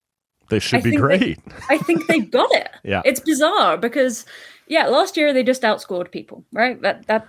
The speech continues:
Speaker 2: that's
Speaker 1: Well,
Speaker 2: fine.
Speaker 1: the only,
Speaker 2: It is
Speaker 1: the
Speaker 2: a
Speaker 1: only thing I would say there, and, and it,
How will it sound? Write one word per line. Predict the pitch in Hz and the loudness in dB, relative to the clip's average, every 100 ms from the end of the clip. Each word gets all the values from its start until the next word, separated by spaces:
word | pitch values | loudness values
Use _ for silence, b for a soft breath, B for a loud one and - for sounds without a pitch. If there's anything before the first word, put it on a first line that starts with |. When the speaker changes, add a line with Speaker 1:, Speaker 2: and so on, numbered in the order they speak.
| - | -2
Speaker 2:
that's | 226 - | -2 2
Speaker 1:
Well, | 175 | 2
Speaker 2:
fine. | 220 | 4
Speaker 1:
the | |
only, | 277 330 285 | 4 2 2
Speaker 2:
It | 220 | 2
is | 226 | 2
Speaker 1:
the | 220 | 2
Speaker 2:
a | |
Speaker 1:
only | 311 | 2
thing | 262 185 | 2 2
I | 170 | 2
would | 139 | 2
say | - 135 | 2 2
there, | 117 113 110 107 104 | 4 4 4 4 0
and, | 82 123 - | -2 -6 -2
and | 170 175 _ _ - | -4 -4 _ _ -2
it, | 160 | -2